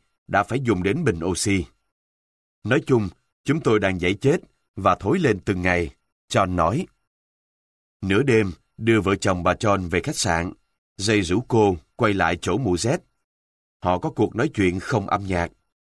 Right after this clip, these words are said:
Khách khứa đã về hết. Mụ Z đem ra chai rượu nhỏ. Cả ba uống tì tì. Uống hết chai rượu, Jay nói muốn về nhà với cô. Jay ôm siết Ít trên sofa, gục mặt vào ngực cô. Mùi vị cơ thể Jay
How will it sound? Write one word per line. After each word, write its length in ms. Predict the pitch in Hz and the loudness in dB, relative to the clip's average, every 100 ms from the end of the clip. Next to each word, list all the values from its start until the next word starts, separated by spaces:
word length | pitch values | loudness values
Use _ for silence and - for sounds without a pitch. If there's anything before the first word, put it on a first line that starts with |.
| _ - | _ -4
Khách 200 | 139 - | -4 0
khứa 240 | 120 160 | 2 2
đã 200 | 123 92 | 2 -2
về 180 | 107 90 | 0 -2
hết. 180 | 98 - _ _ _ _ - | -2 -4 _ _ _ _ -6
Mụ 180 | 104 98 | -2 0
Z 200 | 95 147 | 0 -2
đem 200 | - 107 | 0 -2
ra 240 | 95 104 98 | 0 0 0
chai 220 | - 101 | -2 -2
rượu 180 | 90 90 | -2 -2
nhỏ. 340 | 92 78 120 - _ _ _ _ | -2 -2 -4 -6 _ _ _ _
Cả 160 | - 107 | -2 0
ba 180 | 123 92 | 2 0
uống 320 | 85 92 185 | 0 -4 -4
tì 140 | - | -4
tì. 300 | 92 90 87 73 _ _ _ _ _ _ _ | -2 0 0 -2 _ _ _ _ _ _ _
Uống 160 | 113 147 | 0 0
hết 260 | 139 196 | 0 -2
chai 120 | - 107 | -2 0
rượu, 340 | 95 90 95 _ _ - | 0 0 -2 _ _ -4
Jay 240 | 104 104 | 0 0
nói 320 | 95 104 180 - - | 2 0 -2 -6 -2
muốn 320 | 104 131 196 | 2 2 2
về 100 | 110 | -2
nhà 220 | 90 87 | 0 -2
với 140 | 78 - | -2 -4
cô. 320 | 110 104 90 - _ _ _ _ _ - | 2 2 2 -4 _ _ _ _ _ -6
Jay 280 | 101 107 | 0 2
ôm 120 | 101 101 | 2 0
siết 220 | - - | -2 0
Ít 240 | 156 196 _ | 0 -2 _
trên 160 | - 104 | -2 -2
sofa, 520 | 90 107 - 98 95 85 _ _ - | 0 -4 -2 -2 -2 -6 _ _ -10
gục 240 | 107 107 | -4 -2
mặt 200 | 101 95 - | 0 -2 -2
vào 220 | 95 98 | -4 -2
ngực 180 | 95 87 | -2 -4
cô. 320 | 107 101 92 - _ _ _ _ _ _ _ | 0 0 0 -6 _ _ _ _ _ _ _
Mùi 220 | 107 107 98 | -2 0 2
vị 200 | 98 98 | 0 0
cơ 180 | 117 | 0
thể 160 | 110 92 | 0 0
Jay 360 | 120 110 98 | -2 0 -2